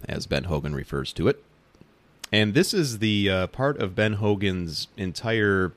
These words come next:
teaching philosophy that might be the most famous, because this is where he introduces his pane of glass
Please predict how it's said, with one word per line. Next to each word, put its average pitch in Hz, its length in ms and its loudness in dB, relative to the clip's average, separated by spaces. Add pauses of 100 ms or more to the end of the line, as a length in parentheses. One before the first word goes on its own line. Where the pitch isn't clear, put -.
teaching 90 760 0
philosophy 87 680 0
that 80 200 0
might 107 340 2
be 90 160 2
the 82 120 -4
most 80 300 -4
famous, 127 460 -2
because 82 360 -4
this 104 220 0
is 104 160 -2
where 92 200 2
he 101 80 2
introduces 80 760 -4
his 87 180 -2
pane 127 440 -4
of 90 260 -6
glass 92 580 -2